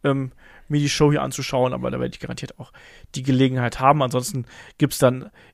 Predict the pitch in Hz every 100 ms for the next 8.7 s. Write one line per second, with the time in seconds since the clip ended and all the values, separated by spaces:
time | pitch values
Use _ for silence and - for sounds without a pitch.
0 | - 143 147 139 165 170 143 127 - -
1 | - - 135 151 175 - 160 151 - 139
2 | 139 - - - 139 139 143 160 156 -
3 | 143 131 - 131 131 - - 127 120 120
4 | - - - - 120 113 _ 143 156 -
5 | 147 - 127 - - 240 - 196 185 180
6 | - - - - - _ - 165 - 139
7 | 131 - 139 143 165 135 127 123 - -
8 | - 143 156 165 170 165